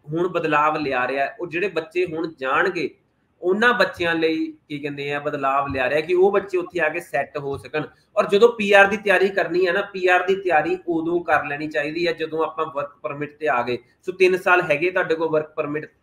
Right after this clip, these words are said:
ਤੇ ਤਿਆਰੀ ਕਰਨਗੇ ਪੀ ਆਰ ਲੈਣ ਲਈ। ਔਰ ਮੈਂ ਸਾਰੇ ਹੋਰ ਵੀ students ਨੂੰ ਕੱਲ੍ਹ, ਮੈਂ ਤੇ video ਵੀ ਬਣਾਇਆ ਜੀ, ਕਿ ਕੀ ਕਹਿੰਦੇ ਆ ਕਿ ਜੇ ਤੁਸੀਂ deport, deport ਔਰ legal return 'ਚ ਬੜਾ ਫਰਕ ਹੈਗਾ।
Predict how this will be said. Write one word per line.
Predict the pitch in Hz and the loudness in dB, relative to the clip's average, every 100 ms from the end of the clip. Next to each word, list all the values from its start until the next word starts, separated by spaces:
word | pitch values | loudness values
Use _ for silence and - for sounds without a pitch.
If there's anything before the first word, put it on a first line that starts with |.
| _ - | _ -8
ਤੇ | 156 | -6
ਤਿਆਰੀ | 156 165 143 160 | -2 2 2 2
ਕਰਨਗੇ | 156 147 147 160 | 0 0 0 -4
ਪੀ | 151 147 | -4 -2
ਆਰ | 143 139 | -2 0
ਲੈਣ | 127 120 123 | -2 -2 -4
ਲਈ। | 113 101 _ _ _ _ _ _ _ _ _ _ _ _ _ _ _ _ 180 | -6 -10 _ _ _ _ _ _ _ _ _ _ _ _ _ _ _ _ 2
ਔਰ | 185 | 4
ਮੈਂ | 185 185 | 4 2
ਸਾਰੇ | 190 185 | 2 2
ਹੋਰ | 196 - - 147 156 175 | 0 -6 -8 -4 -2 -2
ਵੀ | 208 | -4
students | 202 190 180 | -2 -2 -2
ਨੂੰ | 185 - | -4 -2
ਕੱਲ੍ਹ, | 160 160 | -2 -2
ਮੈਂ | 170 180 | -2 -2
ਤੇ | 190 | 0
video | 180 160 160 202 | 0 0 2 0
ਵੀ | 190 | 0
ਬਣਾਇਆ | 170 156 156 156 | -2 0 2 0
ਜੀ, | 156 156 - _ _ | -2 -8 -14 _ _
ਕਿ | 175 175 | 0 0
ਕੀ | 170 175 | 0 -2
ਕਹਿੰਦੇ | 170 160 170 | 0 0 0
ਆ | 165 165 - _ _ - | 0 0 -4 _ _ -10
ਕਿ | 202 | -2
ਜੇ | 190 202 | 2 4
ਤੁਸੀਂ | 208 233 | 2 -2
deport, | 185 170 - 202 233 254 - - 196 | -2 -2 4 8 10 8 2 -8 -4
deport | 196 196 208 233 226 | 2 6 10 8 6
ਔਰ | - 190 | 0 0
legal | 180 180 180 196 185 | 0 -2 0 0 0
return | 175 165 175 | 0 0 -2
'ਚ | 180 | -2
ਬੜਾ | 160 165 | -2 0
ਫਰਕ | 165 143 135 160 | 0 -2 -2 -2
ਹੈਗਾ। | 156 160 | -2 0